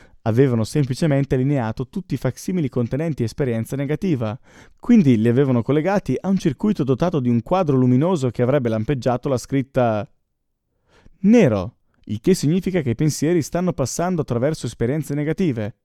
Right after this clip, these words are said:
Lasciateli perdere. Mentre il quadro luminoso bianco avrebbe detto:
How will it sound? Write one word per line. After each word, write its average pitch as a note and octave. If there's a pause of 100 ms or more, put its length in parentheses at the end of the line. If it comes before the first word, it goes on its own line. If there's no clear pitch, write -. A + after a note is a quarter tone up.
Lasciateli E3
perdere. A#2 (420)
Mentre F#2
il F#2+
quadro G#2+
luminoso A2+
bianco E3+
avrebbe A#2
detto: A#2+